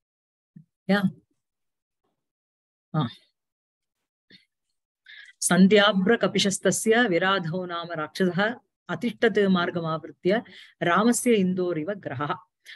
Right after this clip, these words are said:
So, வந்து ராமலக்ஷ்மணனுடைய மார்க்கத்தை வந்து யார் வந்து தடுத்தா அப்படின்னா விராதன்னு பெயருள்ள ஒரு ராட்சசன். அதோட நிறுத்தினோம். அடுத்த ஸ்லோகம் என்ன அப்படின்னா, "சஜஹார தயோர் மத்தியே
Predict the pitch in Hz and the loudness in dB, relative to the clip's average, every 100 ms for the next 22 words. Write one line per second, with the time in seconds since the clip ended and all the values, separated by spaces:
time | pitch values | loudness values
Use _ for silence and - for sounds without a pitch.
0 | - - 180 170 185 254 202 180 226 220 | -16 -8 -4 0 4 4 4 4 4 2
1 | 202 - 190 170 165 156 156 151 147 190 | -2 -2 -2 -2 -2 -2 -2 -4 -2 0
2 | 233 240 - 202 180 202 226 165 170 202 | 0 -2 -2 -6 -4 -4 -4 -2 -2 -2
3 | 233 202 190 185 170 180 - 190 - 175 | -2 -6 -10 -8 -8 -8 -8 -8 -8 -12
4 | 156 160 202 208 180 190 190 196 220 220 | -12 -8 -6 -4 -2 -2 -4 -8 -8 -6
5 | 170 170 165 156 220 294 _ _ _ - | -6 -8 -12 -8 -8 -10 _ _ _ -10
6 | 170 185 233 156 160 - - 143 156 156 | -4 -2 -2 -4 -8 -12 -14 -14 -12 -12
7 | 156 156 - 156 147 147 190 147 143 170 | -14 -18 -20 -18 -14 -10 -8 -10 -12 -16
8 | 139 _ _ _ - - _ 170 175 214 | -16 _ _ _ -20 -20 _ -6 -4 -2
9 | 240 226 202 180 160 160 - 151 151 147 | -2 -2 -2 -6 -6 -10 -10 -10 -8 -8
10 | 170 - - - 233 233 208 233 240 240 | -10 -12 -10 -2 0 2 2 2 2 0
11 | 190 190 196 185 170 151 180 220 | 0 0 -2 -8 -12 -4 -2 -2